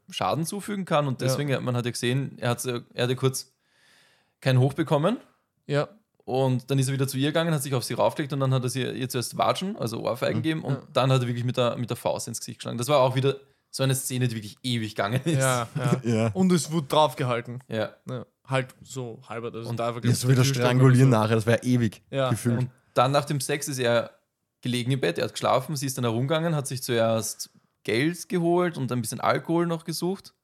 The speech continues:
Speaker 2: Mhm.
Speaker 1: Dann hat sie ein Würstchen gefunden, im Kühlschrank das gegessen und dann hat sie
Speaker 2: Ja.
Speaker 1: einen Senf genommen und ist zu ihm gegangen und hat sie ihm auf die Eichel geschmiert.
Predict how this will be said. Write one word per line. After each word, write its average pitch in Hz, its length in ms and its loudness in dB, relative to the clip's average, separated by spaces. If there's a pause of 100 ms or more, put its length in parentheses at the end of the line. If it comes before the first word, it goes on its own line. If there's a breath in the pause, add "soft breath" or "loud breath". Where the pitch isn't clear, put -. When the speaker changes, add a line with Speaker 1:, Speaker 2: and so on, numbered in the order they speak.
Speaker 2:
Mhm. 131 260 -2 (1300 soft breath)
Speaker 1:
Dann 120 120 0
hat 123 100 2
sie 127 80 -2
ein 117 120 -2
Würstchen 165 360 0
gefunden, 185 320 -2
im 180 60 -2
Kühlschrank 175 340 -2
das 170 180 -4
gegessen 160 320 -2
und 151 100 -2
dann 147 100 0
hat 139 100 0
sie 131 60 -2
Speaker 2:
Ja. 139 40 0
Speaker 1:
einen 131 80 0
Senf 127 300 -4
genommen 156 280 0
und 139 200 -2
ist 131 180 -6
zu 147 80 -6
ihm 147 80 -2
gegangen 147 160 0
und 135 100 2
hat 127 120 0
sie 139 80 -4
ihm 135 60 2
auf 127 340 2
die 123 220 -2
Eichel 110 280 0
geschmiert. 117 320 -10